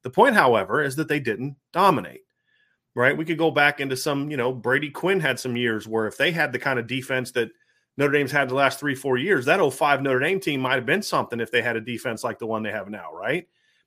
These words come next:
You know, and, and so we could kind of play this game, you know, going back is there's been years that they've been dominant on one side of the ball, but not the other. And this is a year where,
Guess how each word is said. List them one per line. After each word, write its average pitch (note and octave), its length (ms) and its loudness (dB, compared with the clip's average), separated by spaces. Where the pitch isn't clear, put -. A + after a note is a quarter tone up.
You D3+ 140 0
know, B2+ 140 2
and, C#3 240 -4
and C#3 120 -4
so D3 140 -2
we D3+ 100 0
could D#3 160 -8
kind C#3+ 200 -2
of B2 80 -8
play C#3+ 160 -2
this C3+ 200 2
game, B2+ 480 -2
you A#2+ 260 -8
know, A#2+ 240 -2
going C3+ 260 -2
back C#3+ 380 -2
is A2 220 -8
there's C#3+ 240 0
been D3 160 -2
years D3+ 200 0
that B2 60 -12
they've C#3 140 -2
been C3 100 -4
dominant C#3 380 -2
on A2+ 140 -4
one D#3 180 0
side D#3 140 -2
of B2+ 60 0
the B2+ 40 -6
ball, B2 220 0
but A#2+ 100 -6
not A#2 220 -6
the A2+ 100 -4
other. - 380 -6
And A#2+ 420 -2
this C#3 240 -2
is B2+ 140 -6
a C3 80 0
year A#2+ 320 0
where, A2 420 0